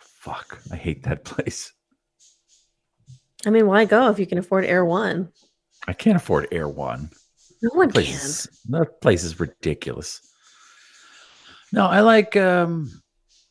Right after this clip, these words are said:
Speaker 1: I like Trader Joe's. I go to
Speaker 2: I
Speaker 1: the,
Speaker 2: like Trader
Speaker 1: the,
Speaker 2: Joe's.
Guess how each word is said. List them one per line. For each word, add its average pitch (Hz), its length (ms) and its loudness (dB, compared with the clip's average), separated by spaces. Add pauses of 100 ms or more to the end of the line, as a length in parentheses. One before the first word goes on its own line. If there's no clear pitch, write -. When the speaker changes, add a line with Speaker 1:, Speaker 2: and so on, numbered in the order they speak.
(600)
Speaker 1:
I 151 100 -6
like 220 160 0
Trader 202 280 -2
Joe's. 175 520 -2 (280)
I 143 40 -6
go 165 120 0
to 156 80 2
Speaker 2:
I 139 80 0
Speaker 1:
the, 220 140 -2
Speaker 2:
like 196 160 4
Trader - 220 0
Speaker 1:
the, 185 60 -4
Speaker 2:
Joe's. 202 260 -18